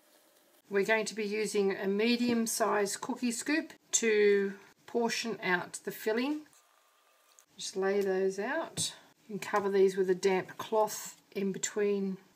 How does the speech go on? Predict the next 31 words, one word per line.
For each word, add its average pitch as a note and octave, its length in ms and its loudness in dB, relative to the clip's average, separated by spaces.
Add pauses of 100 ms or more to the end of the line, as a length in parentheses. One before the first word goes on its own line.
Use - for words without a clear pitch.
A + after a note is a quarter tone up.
rolling G3+ 460 -2
them D#4+ 200 0 (420)
so - 200 -6
that F#3 200 -6
they F#3 120 0
don't F#3 260 -4
dry F3+ 240 -2
out. C#3+ 180 -2
They're F3+ 120 -2
going F3 140 0
to F3 60 -2
be F3 100 0
very G#3 220 4
difficult G3+ 520 0
to F#3 420 2 (500)
work F#3+ 300 4
with F#3 140 4
if F3+ 160 -2
they F3+ 160 0
dry F3 340 -2
out. A3 460 -2 (580)
Okay, A#3 480 0 (180)
now A3+ 180 -2
we A3+ 120 2
just A#3 300 -2
get - 420 0 (540)
two D4 220 4
scoops C#4+ 520 -2
of B3 140 2
our A#3+ 360 2 (760)
filling E4+ 420 4